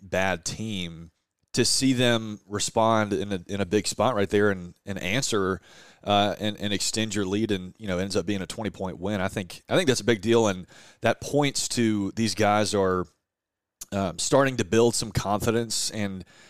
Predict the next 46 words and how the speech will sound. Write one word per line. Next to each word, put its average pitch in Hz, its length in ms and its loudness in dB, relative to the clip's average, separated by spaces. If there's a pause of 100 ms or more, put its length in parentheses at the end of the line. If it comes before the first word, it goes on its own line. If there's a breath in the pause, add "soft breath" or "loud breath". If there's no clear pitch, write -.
(140 soft breath)
still 143 380 6
have 117 640 2 (120)
some 113 340 2
confidence 98 680 -2
and, 92 200 -6
and 95 140 -8
feel 110 140 0
like 98 160 2
they 101 80 -2
still 98 240 -2
have 90 160 -2
something 92 260 -4
to 82 80 -8
play 101 300 -2
for, 90 480 0 (420 soft breath)
even, 123 460 2 (160)
even 123 180 -2
in 113 80 2
a 104 60 0
game 110 200 2
where 101 120 -2
you're 92 160 0
two - 260 -2
and 98 80 2
nine 95 240 -4
playing 95 220 -2
another, 90 380 -2 (680 soft breath)
you 104 120 -14
know, 76 180 -12 (240)
really, 107 340 4
really 101 280 2
bad 90 280 0
football 90 380 -2
team. 90 220 -8
I 87 60 -6
think 95 180 -8
that, 87 240 -2 (120)
uh, 95 180 -10
that's - 180 -6
a 107 60 0
really 110 320 4
good 90 140 -2
sign 85 220 -4
for 85 80 -10
this - 100 -8
program. - 540 -10